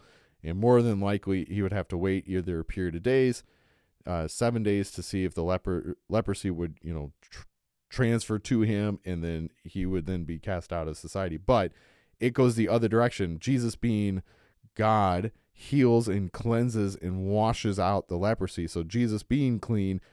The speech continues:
cleans this man. And so then he tells him, "Go on to, uh, don't, you know, don't say anything." So we have some more of this secrecy,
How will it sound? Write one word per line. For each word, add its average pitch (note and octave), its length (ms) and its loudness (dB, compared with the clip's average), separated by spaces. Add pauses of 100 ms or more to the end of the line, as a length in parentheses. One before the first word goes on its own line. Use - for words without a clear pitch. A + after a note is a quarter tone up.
(220)
cleans A#2 800 2 (240)
this F2+ 380 -2
man. D#2+ 480 -6 (120)
And E2 120 -12
so F2+ 140 -4
then G#2+ 180 -2
he G#2 140 -2
tells G2 280 -2
him, G2 160 -4 (480)
"Go A2+ 200 2
on G#2 360 0 (1200)
to, F#2+ 440 0
uh, E2+ 260 0 (400)
don't, G2+ 220 -4
you G2 100 0
know, F2+ 100 0
don't A#2 200 2
say B2 160 4
anything." A#2+ 360 0
So G#2 180 -2
we F2+ 160 0
have F#2 120 -2
some G2+ 140 -6
more G#2 200 0
of F#2+ 80 -2
this F#2+ 240 -2
secrecy, A2 880 -2